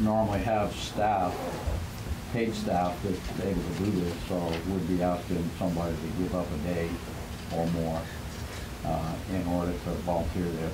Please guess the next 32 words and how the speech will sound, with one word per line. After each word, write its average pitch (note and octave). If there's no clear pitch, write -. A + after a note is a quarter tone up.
time F2+
in E2
effort E2
to, -
to F2
deal G2
with F2
that. E2
And E2+
that's F#2
always G2
an F#2
issue E2
the F2
agriculture F2
and D#2
forestry F2
community E2
finds, E2+
is F2
there E2
just F#2+
isn't F2
any, F2
any F#2
way F2
to -
fund F#2+
those. -
So, F2+
you F2
know, F2+